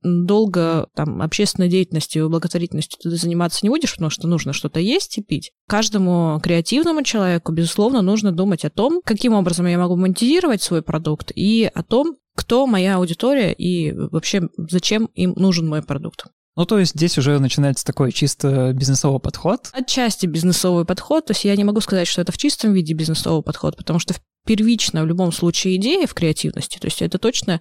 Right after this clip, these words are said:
Speaker 1: не история. То есть если хотите заниматься бизнесом, проще открыть какой-нибудь, э, салон, э, по обслуживанию машин, там, ну, или что-то, что-то очень тривиальное. То есть в креативе всё равно первичная идея с точки зрения именно творческого самовыражения.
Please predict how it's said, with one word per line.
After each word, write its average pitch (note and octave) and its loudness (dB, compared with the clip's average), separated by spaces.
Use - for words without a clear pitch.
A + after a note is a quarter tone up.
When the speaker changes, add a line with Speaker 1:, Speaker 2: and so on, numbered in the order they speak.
Speaker 1:
не G3+ 4
история. F3 0
То - -8
есть - -10
если G3 0
хотите G3+ -4
заниматься G3 0
бизнесом, B3+ 0
проще - 0
открыть - -2
какой-нибудь, G#3 0
э, D#3+ 2
салон, G#3+ 2
э, F3 2
по D#3+ 0
обслуживанию E3 0
машин, G3+ 2
там, D#3+ 0
ну, F#3+ 2
или F#3+ 4
что-то, G3+ 0
что-то G#3+ 0
очень G3+ 2
тривиальное. D#3+ 0
То - -2
есть - -4
в - -14
креативе A3+ 2
всё - 0
равно B3 2
первичная F#3+ 2
идея A#3+ 2
с - -4
точки - -2
зрения G3+ 2
именно F3 2
творческого - -4
самовыражения. E3+ -2